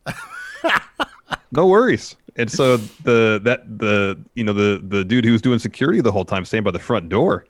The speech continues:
Speaker 1: The old E C W
Speaker 2: Yeah.
Speaker 1: security guy, yeah.
Speaker 2: Yeah, I was like, "Hey, you guys want these donuts?" Like, "Nah, sorry, man."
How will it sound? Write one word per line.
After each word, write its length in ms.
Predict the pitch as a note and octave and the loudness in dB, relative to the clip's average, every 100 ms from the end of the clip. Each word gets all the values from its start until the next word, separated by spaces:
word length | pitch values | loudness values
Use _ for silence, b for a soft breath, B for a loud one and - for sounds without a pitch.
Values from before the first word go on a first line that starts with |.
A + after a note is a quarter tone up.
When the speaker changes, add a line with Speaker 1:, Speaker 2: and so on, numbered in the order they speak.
| - | -14
Speaker 1:
The 120 | E2+ | -8
old 140 | G2 | -6
E 80 | A2+ | -4
C 160 | A2 G#2+ | -4 -4
W 260 | G2+ F#2 F2+ | -4 -4 -6
Speaker 2:
Yeah. 60 | |
Speaker 1:
security 440 | - - - C2 B1+ | -10 -14 -16 -16 -16
guy, 200 | C2 C2+ | -18 -18
yeah. 100 | E2+ F2 _ _ | -20 -20 _ _
Speaker 2:
Yeah, 220 | C#3 F#3 A#2 | 0 2 2
I 20 | |
was 100 | C3 | 0
like, 100 | C3+ | 0
"Hey, 300 | F3+ C3 F#2+ _ - _ - | 2 0 -2 _ -20 _ -8
you 80 | A2+ | 0
guys 160 | D3 C#3+ | 0 2
want 120 | C#3 | 0
these 120 | C3 | 0
donuts?" 380 | A2 C3 - - | 0 0 -2 -10
Like, 200 | F2+ E2+ | -14 -10
"Nah, 240 | F2 E2+ D#2+ | -10 -10 -10
sorry, 300 | - E2 E2 | -6 -4 -4
man." 200 | E2+ | -8